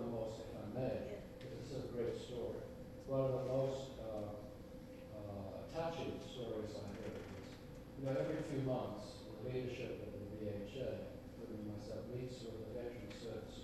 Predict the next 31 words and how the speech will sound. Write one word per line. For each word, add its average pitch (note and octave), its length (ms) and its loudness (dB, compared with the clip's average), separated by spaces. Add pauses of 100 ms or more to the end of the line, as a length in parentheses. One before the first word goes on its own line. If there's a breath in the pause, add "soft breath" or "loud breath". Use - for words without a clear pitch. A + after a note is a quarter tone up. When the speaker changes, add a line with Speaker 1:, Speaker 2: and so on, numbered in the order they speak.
Speaker 1:
Organizations. - 680 -8 (420)
These B2+ 240 2
are B2 80 2
the - 140 -2
folks - 320 -2
who G#2 80 -4
are G2+ 160 -2
the - 60 -6 (280)
lobbyists, - 640 6
basically, - 560 -6 (300)
the - 100 -2
associations - 920 -2
that G2+ 80 -4 (340)
veterans B2 480 0
of - 80 -4
different - 320 -2
eras G#2+ 320 0 (140)
belong C3 340 -2
to, - 80 -8 (240)
right? - 200 -6 (760)
And C3+ 80 4
they C#3+ 220 8
do C3+ 100 10
a - 140 4
great A#2+ 240 6
service - 480 0
because - 340 -6
they're B2+ 300 6
for C#3 260 6
the - 60 2
veteran - 400 0